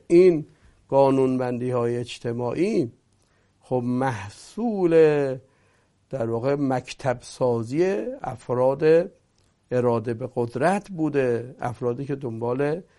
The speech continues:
اعمال قدرت بودند اومدن این مکاتب رو ساختن. حتی از همون افلاطون، ارسطو گرفته تا دین و غیر دین و مکاتب مدرن،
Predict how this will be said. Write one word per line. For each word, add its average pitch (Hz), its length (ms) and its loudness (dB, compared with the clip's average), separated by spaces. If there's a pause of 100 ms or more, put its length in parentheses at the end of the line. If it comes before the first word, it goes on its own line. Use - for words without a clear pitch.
(220)
اعمال 147 920 8
قدرت 180 380 4
بودند 175 680 4
اومدن 127 680 0
این 151 100 -4
مکاتب 123 540 -6
رو - 120 -6
ساختن. 135 600 -2 (300)
حتی 220 240 8
از 196 200 6
همون 196 220 2
افلاطون، 160 540 2
ارسطو 143 440 0
گرفته 185 680 6 (500)
تا 175 360 10
دین 165 480 0
و 123 300 2 (420)
غیر 143 380 4
دین 180 420 0
و 123 240 2 (400)
مکاتب 180 680 4
مدرن، 139 720 4